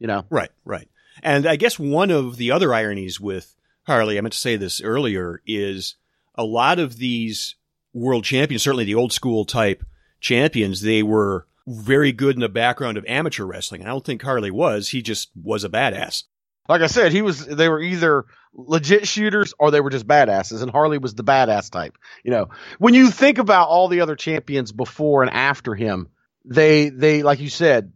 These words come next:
Speaker 1: they were either flamboyant like Flair or Dusty, or they had legitimate shooter backgrounds.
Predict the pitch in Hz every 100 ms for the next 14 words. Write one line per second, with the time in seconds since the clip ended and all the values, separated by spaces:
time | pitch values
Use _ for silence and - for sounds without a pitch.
0 | _ 143 147 156 143 - 180 208 190 190
1 | 196 156 156 131 - 151 131 95 104 _
2 | _ _ _ 110 104 160 160 - 117 -
3 | _ _ - 165 156 151 147 127 123 131
4 | 127 117 98 - 120 92 90 - 73 69
5 | -